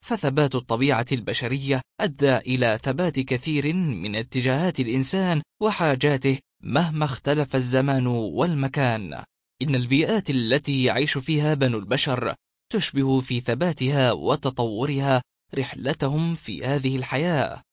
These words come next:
فهناك ملامح ثابتة وموحدة في أجسامنا، وهناك ملامح تتغير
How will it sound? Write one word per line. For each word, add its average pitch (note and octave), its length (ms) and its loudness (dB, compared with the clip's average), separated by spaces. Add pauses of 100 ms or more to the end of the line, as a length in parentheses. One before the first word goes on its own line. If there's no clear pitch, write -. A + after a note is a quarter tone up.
(220)
فهناك E3 500 0
ملامح C3 640 -2
ثابتة B2+ 600 0
وموحدة B2 1000 0
في C3 320 -4
أجسامنا، B2 840 0 (380)
وهناك A#2 440 -2
ملامح C3 600 0
تتغير C3 840 0